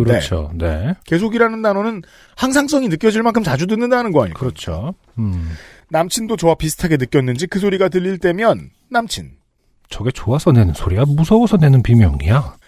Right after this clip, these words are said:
Speaker 2: 라고 궁시렁대듯 얘기하곤 했고요.
Speaker 1: 네.
Speaker 2: 뭔가 기분이 찜찜했습니다.
Speaker 1: 음.
Speaker 2: 그러던 와중에 지난 주중 내내 남친이 인천 소재의 섬으로 출장을 가게 될 일이 생겨 혼자 집에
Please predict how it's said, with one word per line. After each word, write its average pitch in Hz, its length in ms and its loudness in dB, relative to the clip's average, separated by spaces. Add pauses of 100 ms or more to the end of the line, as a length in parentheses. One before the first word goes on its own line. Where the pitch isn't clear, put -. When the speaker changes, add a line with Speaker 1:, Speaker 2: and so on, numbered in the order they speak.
(220)
Speaker 2:
라고 185 380 2
궁시렁대듯 190 880 0
얘기하곤 123 500 0
했고요. 69 560 -12 (160)
Speaker 1:
네. 85 320 -4 (320)
Speaker 2:
뭔가 214 320 2
기분이 151 380 2
찜찜했습니다. 165 880 -4 (140)
Speaker 1:
음. 85 320 4 (540)
Speaker 2:
그러던 165 320 0
와중에 190 360 0
지난 180 300 -4
주중 160 280 -4
내내 147 300 4
남친이 147 560 -2
인천 175 320 -4
소재의 170 340 2
섬으로 175 440 2
출장을 190 420 -2
가게 160 200 0
될 147 120 2
일이 139 180 0
생겨 131 320 -2
혼자 170 360 0
집에 156 280 -2